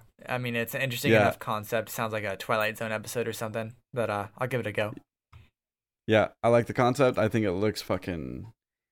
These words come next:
Speaker 2: looks weird. Looks like there kinda be some creepy stuff going on. Like, you see, like, the family, like, the mom has, like, kids with her, and then she, like,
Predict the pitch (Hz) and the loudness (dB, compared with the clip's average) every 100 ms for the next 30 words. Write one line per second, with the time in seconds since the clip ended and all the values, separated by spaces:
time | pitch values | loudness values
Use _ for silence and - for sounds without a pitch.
0 | _ 104 95 - 104 107 117 120 120 110 | _ -4 -4 -8 0 4 6 6 4 2
1 | - - 104 - 104 95 92 - - 104 | -2 -4 -2 0 2 2 -2 -8 -4 -2
2 | 98 98 98 90 - 113 107 - 101 - | -2 -2 -4 -6 -4 -4 -2 -4 -4 2
3 | 107 - 113 110 110 110 107 107 107 101 | 2 2 0 2 4 4 4 2 0 -2
4 | 92 - - _ _ _ _ _ _ _ | -4 -8 -18 _ _ _ _ _ _ _
5 | - 110 131 120 113 98 110 123 117 113 | -4 2 6 6 6 4 2 4 4 4
6 | 117 113 107 - 107 101 104 110 107 101 | 4 4 4 2 4 6 6 4 2 2
7 | 107 90 117 110 104 113 117 117 117 107 | -2 0 2 2 2 0 4 6 6 4
8 | 101 98 - 110 92 87 - | 2 0 0 2 2 0 -4